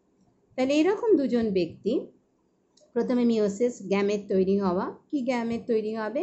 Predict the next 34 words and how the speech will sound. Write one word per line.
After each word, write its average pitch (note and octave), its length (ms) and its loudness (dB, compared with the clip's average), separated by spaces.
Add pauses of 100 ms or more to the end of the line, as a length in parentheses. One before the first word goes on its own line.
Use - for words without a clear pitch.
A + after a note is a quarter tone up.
না, C#4+ 60 4 (120)
যত F#3+ 180 2 (140)
গ্যামেটই C4 420 0
তৈরি G3 260 4
হবে F#3+ 220 -2
হান্ড্রেড F3 340 -2
পার্সেন্ট, E3+ 420 -4
আর G3 200 -2
কোনো F3 180 -2
অপশন E3 300 -6 (100)
নেই, A#3 120 0 (520)
ক্যাপিটাল A#3 460 0 (140)
আইএ A#3 260 -2 (120)
এবং A3+ 120 -2 (120)
ক্যাপিটাল F#3 400 -4 (120)
ডি A#2 100 -10 (440)
এই C4 80 -2 (120)
আছে। - 200 -12 (540)
ঠিক G4+ 140 2 (120)
তেমনি G#3+ 320 2 (160)
এখানেও G#3 420 0
ক্যাপিটাল G#3 520 -4 (140)
আইবি E3 340 0 (160)
আর F3+ 160 -4
স্মল D3 400 -6 (100)
ডি, - 80 -12 (140)
আর C#4 80 -2
কোনো C#4+ 200 -2 (100)
অপশন C4+ 300 -8 (120)
নেই। D#4+ 120 0 (720)
আচ্ছা, - 280 -18 (120)
এবারে B3+ 400 0 (320)
এই A3 140 2 (100)
দুটো G3 200 0